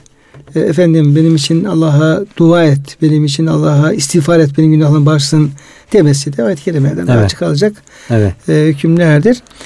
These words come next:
Speaker 1: Dolayısıyla bu sahabenin de hocam, e, gelmesi o ayet-i kerime hatırlatmış oldu. E, Resul Efendimiz ona istiğfar ediyor
Speaker 2: Evet.
Speaker 1: ve, e, affediliyor. O şeyle alakalı güzel bir not vardı hocam. Biraz konuyu saptıracak gibi oldu ama, e, yeri geldiği için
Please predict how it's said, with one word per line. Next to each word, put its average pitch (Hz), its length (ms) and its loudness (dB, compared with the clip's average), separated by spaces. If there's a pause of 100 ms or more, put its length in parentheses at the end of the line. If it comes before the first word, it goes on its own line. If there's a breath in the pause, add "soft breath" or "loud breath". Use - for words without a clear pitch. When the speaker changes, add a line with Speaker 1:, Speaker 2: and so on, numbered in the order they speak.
(280 loud breath)
Speaker 1:
Dolayısıyla 190 360 0
bu 196 60 0
sahabenin 185 540 2
de 185 60 2
hocam, 165 300 2
e, 156 300 2
gelmesi 160 680 2
o 160 60 -4
ayet-i 147 180 0
kerime 156 200 0
hatırlatmış 156 480 -4
oldu. 165 500 2 (140)
E, 160 40 0 (340)
Resul 160 200 0
Efendimiz 160 280 0
ona 151 260 2
istiğfar 147 420 0
ediyor 139 400 2
Speaker 2:
Evet. 107 240 2 (520 soft breath)
Speaker 1:
ve, 160 40 -4
e, - 40 -4
affediliyor. 160 680 0 (880 loud breath)
O 262 40 -14
şeyle 254 280 2
alakalı 160 400 0
güzel 156 340 2
bir 143 200 2
not 156 200 0
vardı 147 240 4
hocam. 139 260 4
Biraz 151 180 0
konuyu 156 460 2
saptıracak 151 640 -4
gibi 160 120 0
oldu 160 240 2
ama, 143 280 2
e, 143 60 2 (760)
yeri 165 300 4
geldiği 160 360 2
için 147 280 2